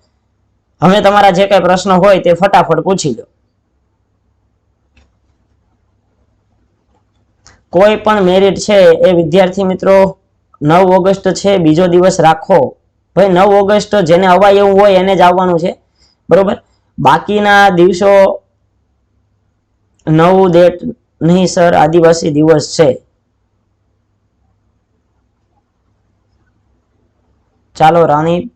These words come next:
ભાઈ, જેને અવાય એવું હોય એ જ વિદ્યાર્થી મિત્રોને આવવાનું છે, કોઈને ફરજિયાત નથી,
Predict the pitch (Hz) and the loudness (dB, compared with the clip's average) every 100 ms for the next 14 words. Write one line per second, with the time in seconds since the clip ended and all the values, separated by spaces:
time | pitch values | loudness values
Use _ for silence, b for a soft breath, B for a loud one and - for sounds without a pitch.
0 | _ _ _ _ _ 185 208 160 170 202 | _ _ _ _ _ -2 0 0 0 0
1 | - 175 208 208 208 208 196 202 185 190 | 0 2 2 0 0 0 2 2 2 0
2 | 180 175 175 175 180 180 175 170 175 170 | 0 -2 0 0 0 -2 -4 -2 -2 2
3 | 151 160 170 170 190 180 170 170 151 151 | 2 2 0 -2 -2 0 0 0 -2 -2
4 | 160 151 170 135 143 175 | -2 0 -2 -2 -8 -8